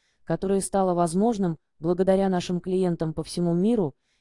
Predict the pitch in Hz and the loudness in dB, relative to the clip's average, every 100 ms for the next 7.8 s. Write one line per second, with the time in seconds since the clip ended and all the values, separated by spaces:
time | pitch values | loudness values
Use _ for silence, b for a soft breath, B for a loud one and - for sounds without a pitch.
0 | - 165 165 226 254 226 208 196 175 180 | -6 -6 0 0 0 -2 -2 -2 -2 -2
1 | 190 190 - 175 180 175 170 165 170 175 | -2 -4 -4 -4 -2 -2 0 0 0 -2
2 | 165 - 175 170 165 165 - 208 156 127 | -4 -4 -2 -2 -2 -4 -4 -4 -2 -4
3 | - _ _ - 170 170 175 156 175 170 | -8 _ _ -6 -2 0 0 0 -2 -2
4 | - 165 147 - 247 277 - _ _ _ | -2 -4 -4 -4 -4 -4 -8 _ _ _
5 | 180 175 190 233 285 254 190 180 180 202 | -2 0 -2 -2 -4 -4 -2 0 2 0
6 | 196 170 175 175 - 151 170 165 160 156 | 0 0 0 -2 -4 -6 -4 -2 0 0
7 | 160 156 156 - 147 131 127 117 | 0 -2 -4 -2 -2 -2 -6 -8